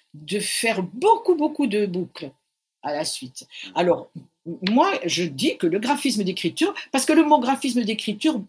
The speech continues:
peut exister, mais là, on va se trouver devant le, le côté historique, hein, de, de l'histoire de l'écriture.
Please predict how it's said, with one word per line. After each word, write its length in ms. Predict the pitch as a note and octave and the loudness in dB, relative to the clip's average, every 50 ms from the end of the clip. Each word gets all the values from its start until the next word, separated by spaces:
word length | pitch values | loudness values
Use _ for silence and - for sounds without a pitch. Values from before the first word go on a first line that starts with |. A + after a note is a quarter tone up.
| _ _ _ _ - | _ _ _ _ -4
peut 100 | A3+ A3 | -2 0
exister, 640 | G#3+ G#3 F3 E3+ F3+ F#3+ - - - - A3 G#3 | 0 0 -2 -4 -4 -4 -4 -4 0 0 0 0
mais 160 | A#3+ F#3 F#3 F3+ | 2 0 0 0
là, 240 | A3 C#4 C#4+ C#4 - - - - - - | 2 0 0 0 -4 -10 -14 -14 -8 -6
on 80 | F#3 | -2
va 140 | G3 G3+ G#3 | 0 0 0
se 160 | G#3 - A3 | 0 0 -4
trouver 420 | G#3 - - F#3 F3 E3+ G#3 C4 B3+ | -6 -8 -10 -10 -8 -2 -2 -2 -2
devant 560 | F#3 - F#3+ G3+ E3+ D#3+ F#3+ G#3 G3+ G3+ G3 | -2 -4 -6 -6 -4 -4 -2 -2 -2 -2 -2
le, 240 | F#3 F3+ F3 E3 E3 | -2 0 0 0 0
le 120 | F3+ F3+ | -2 -4
côté 340 | F3+ - F#3+ F3+ - - B3 | -4 -4 -8 -6 -2 0 0
historique, 760 | A#3 G#3 G#3+ F#3+ - - - A#3 A3+ - G#3 - - - - | 0 0 -2 -2 -2 -2 -2 -4 -4 -4 -6 -8 -6 -6 -6
hein, 120 | F#3+ G#3 | -4 -2
de, 280 | A#3 G3 E3 E3+ E3 D#3+ | -2 -2 0 0 0 -2
de 160 | D#3+ - D3+ D3+ D3+ C#3+ | -2 -6 -8 -8 -8 -6
l'histoire 360 | E3 D#3+ - - - G3+ F#3 F3 | -6 -6 -6 -4 -2 -4 -2 -2
de 80 | F#3 | -2
l'écriture. 580 | F3 E3 E3 - - D3+ B2+ - - D4+ C4 | -4 -4 -4 -4 -10 -10 -8 -6 -4 -4 -4